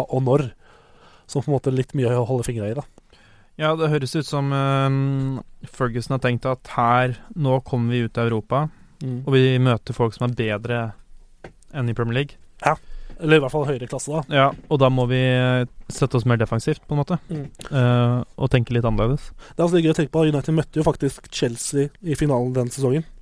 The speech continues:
Speaker 1: To engelske lag.
Speaker 2: Mm.
Speaker 1: Så da var jo eng-, det var jo Messi begynte vel å komme opp da, sesongene før. Som en,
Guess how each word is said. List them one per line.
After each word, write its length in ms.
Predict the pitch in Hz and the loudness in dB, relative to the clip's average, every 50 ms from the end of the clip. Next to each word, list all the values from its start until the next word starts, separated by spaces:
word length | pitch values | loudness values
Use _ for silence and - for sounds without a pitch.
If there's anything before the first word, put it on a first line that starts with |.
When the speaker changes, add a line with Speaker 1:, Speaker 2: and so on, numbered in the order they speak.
| - - | -8 0
Speaker 1:
To 80 | - 151 156 | 2 4 4
engelske 320 | 135 127 127 127 - 160 | 4 2 0 -2 0 2
lag. 160 | 147 165 185 - - - | 2 2 2 0 -2 0
Speaker 2:
Mm. 280 | 131 123 117 117 120 - - _ - - - - - - - - - - | 0 2 2 0 -2 -4 -8 _ -20 -20 -20 -20 -20 -20 -20 -20 -20 -16
Speaker 1:
Så 160 | - - 151 | -6 0 2
da 80 | 147 143 | 4 6
var 220 | 143 135 143 165 | 6 6 6 4
jo 100 | 165 156 - | 2 0 -4
eng-, 540 | - 156 127 143 151 143 139 139 135 139 139 | -6 -6 -4 -2 -2 0 0 0 0 0 2
det 100 | 139 143 | 4 4
var 240 | 139 135 131 131 135 | 6 6 6 4 2
jo 440 | 131 127 - - - - 170 156 160 _ - - - | 0 -4 -12 -18 -16 -14 -12 -12 -12 _ -14 -8 -6
Messi 320 | 151 135 - - - 156 | -4 -4 -4 -2 -2 -2
begynte 160 | 147 139 - - 135 | -2 -2 0 0 0
vel 60 | 127 | 0
å 40 | - | 0
komme 200 | 147 135 120 113 | 0 -2 -2 -4
opp 180 | 107 - - - | -6 -8 -10 -8
da, 120 | - 131 - - - - - - - - - - - - - - - - - - | -8 -8 -8 -10 -20 -20 -20 -20 -20 -20 -20 -20 -20 -20 -20 -20 -20 -20 -20 -20
sesongene 380 | - - 139 127 127 120 123 117 | -14 -10 -6 -6 -4 -4 -4 -4
før. 160 | - 127 139 139 - - - - - - - - - - - | -2 -2 -4 -4 -6 -14 -20 -20 -20 -20 -20 -20 -20 -20 -16
Som 200 | - - 131 127 | -8 -8 -6 -6
en, 360 | 123 127 143 139 139 135 135 | -6 -8 -8 -12 -12 -12 -14